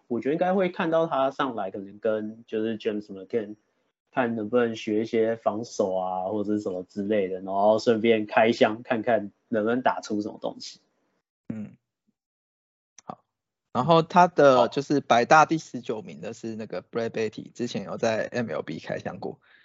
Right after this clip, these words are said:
Speaker 2: 那我记得他是一上来就有一发全垒打，然后大家很开心这样，但后来就是，就烂掉，然后就受伤这样。<laughs> 那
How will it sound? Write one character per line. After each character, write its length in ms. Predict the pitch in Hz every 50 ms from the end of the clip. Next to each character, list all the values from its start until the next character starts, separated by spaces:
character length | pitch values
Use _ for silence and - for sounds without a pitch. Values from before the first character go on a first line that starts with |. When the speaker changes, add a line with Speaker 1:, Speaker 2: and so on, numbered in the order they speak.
| _ _ _ -
Speaker 2:
那 60 | -
我 80 | 127 139
记 100 | - 226
得 60 | 196
他 100 | 208 220
是 240 | 214 - 220 - _ _ _ _ _ _
一 80 | - 180
上 240 | 170 - - - 135
来 120 | 127 123
就 120 | 120 180 156
有 100 | 117 117
一 60 | 120
发 220 | - - 127 127 127
全 120 | - -
垒 120 | 110 113 110
打， 240 | - - - - - 147 135 -
然 80 | 127
后 80 | 120 123
大 180 | 120 120 120 117
家 80 | 117
很 120 | 127 117 -
开 160 | - 101 101
心 180 | - 101 87
这 60 | 98 95
样， 180 | 69 - - _ - _ _ _ _ _
但 140 | - 135 143
后 140 | - 151 131
来 180 | 117 113 117
就 120 | 107 120 117
是， 280 | 120 113 113 107 - -
就 180 | - 135 120
烂 200 | 120 117 113 107
掉， 220 | - 107 92 - 101
然 80 | 82
后 60 | 82
就 120 | 107 92 -
受 200 | - 101 - -
伤 240 | - - - - -
这 60 | -
样。 120 | - 160 - - 120 -
<laughs> 180 | - 160 - -
那 220 | 196 180 175 -